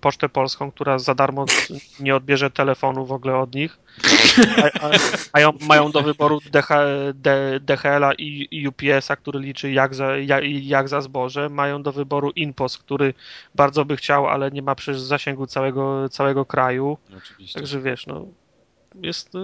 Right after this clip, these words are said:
Speaker 1: no, Amazon jest, wiesz, no, w, w trudnej, w trudnej, trudnej sytuacji. Przyzwyczaił się, że po-, że ma wszystko, a,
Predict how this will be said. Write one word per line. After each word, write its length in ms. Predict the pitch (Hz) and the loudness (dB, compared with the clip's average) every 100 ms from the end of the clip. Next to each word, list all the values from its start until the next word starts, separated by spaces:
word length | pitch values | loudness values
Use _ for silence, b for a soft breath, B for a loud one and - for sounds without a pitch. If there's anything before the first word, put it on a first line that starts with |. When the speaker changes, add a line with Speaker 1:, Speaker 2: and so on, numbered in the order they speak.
| 196 | -12
Speaker 1:
no, 420 | 196 196 202 214 - | -12 -8 -2 -2 0
Amazon 440 | 196 185 175 196 | 4 4 4 0
jest, 300 | 196 - - | -4 -6 -6
wiesz, 200 | 143 - | -6 -4
no, 100 | 175 | -8
w, 40 | - | -10
w 220 | - - | -20 -6
trudnej, 260 | 214 202 | 0 2
w 100 | 196 | 0
trudnej, 300 | 208 190 202 | -4 0 0
trudnej 300 | - 214 208 | 0 0 0
sytuacji. 580 | 208 220 240 233 185 - | 2 0 4 4 4 -6
Przyzwyczaił 640 | - 151 147 147 151 147 143 | -6 -6 -4 0 2 2 0
się, 140 | 147 | -6
że 140 | 139 139 | -6 -8
po-, 320 | - 143 139 B B B B | -4 -4 -4 B B B B
że 160 | - 147 | -4 0
ma 160 | 143 | 0
wszystko, 600 | 135 - 139 - 156 156 156 | 0 -4 -6 -2 -2 -2 -2
a, 220 | 151 | -6